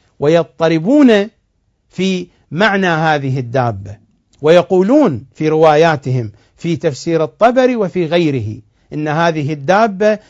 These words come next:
عندها عصا موسى، وعندها خاتم سليمان، وإن هذه الدابة تكلم الناس،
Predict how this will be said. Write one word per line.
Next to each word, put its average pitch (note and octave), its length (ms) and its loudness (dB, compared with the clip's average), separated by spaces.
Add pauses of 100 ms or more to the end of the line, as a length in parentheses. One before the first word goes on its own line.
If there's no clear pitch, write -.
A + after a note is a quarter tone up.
(140)
عندها F3 680 0 (280)
عصا A#3 520 0
موسى، F#3+ 540 -2 (360)
وعندها D#3+ 720 0
خاتم G#3+ 520 -2
سليمان، F#3 760 -2 (420)
وإن D3+ 320 -4
هذه D#3+ 460 -2
الدابة G#3 720 0 (240)
تكلم G#3+ 560 -2
الناس، G3+ 640 -2